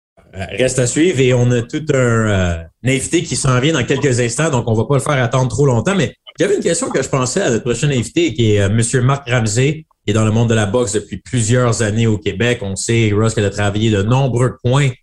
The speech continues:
avec Marc Ramsey, qui est maintenant aussi également en charge des opérations de Eye of the Tiger. Et donc, euh, plusieurs chapeaux que Marc Ramsey a eu à travers, euh, sa carrière. Mais est-ce que toi, tu te souviens de ta première interaction avec Marc ou de, ou que la relation a commencé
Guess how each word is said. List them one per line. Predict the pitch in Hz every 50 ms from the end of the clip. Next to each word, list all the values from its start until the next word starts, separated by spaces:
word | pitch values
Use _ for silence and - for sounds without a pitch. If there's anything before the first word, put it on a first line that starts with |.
| _ _ _ -
avec | 101 104 104 104 110
Marc | 107 104 104 -
Ramsey, | 101 98 98 117 120
qui | 113 120 104
est |
maintenant | 107 104 107 113 110 104
aussi | 101 - - 120
également | 110 107 104 101 101 104 110 117 117 113 - - _ _ _ _ -
en | 104 104
charge | 104 - 127 120 107
des | 104 113
opérations | 110 107 117 107 104 104 101 - 127 120
de | 110
Eye | 101 107 113 113
of | 104
the | 107 107 92
Tiger. | 113 110 104 101 95 90 110 120 143 160 160 160 156 - _ _ _ _ -
Et | 95 98 98 95 95
donc, | 95 92 95 92 92 - 95
euh, | 90 87
plusieurs | - - 143 135 120 107 131 135 135 131
chapeaux | - - 135 117 - 131 135 131
que | 123 123 117 110 110
Marc | 107 110 113 120 117 110
Ramsey | 110 110 113 - 123 120
a | 113
eu | 107 117 127 123
à | 113 107
travers, | - 117 107 101 107 113 113 113 107 107
euh, |
sa | 104 - 120 101
carrière. | 117 110 104 120 160 175
Mais | 165 147
est-ce | 120 120 - -
que | 311 -
toi, | - 262
tu | - -
te | - -
souviens | - 135 117 123 135 170 185
de | - 123 107
ta | 117 120
première | 120 - 139 135 135 143 147 160 165 156 - -
interaction | 139 156 160 175 147 151 135 131 - - 185 180
avec | 160 147 131 -
Marc | 131 147 160 170 - -
ou | 131 120 113
de, | 120 120 117 117 113
ou | 117 131 127
que | -
la | 151 113
relation | 107 131 139 127 120 117 - 165 147
a | 123
commencé | - 139 131 131 117 113 110 - - 156 156 160 165 160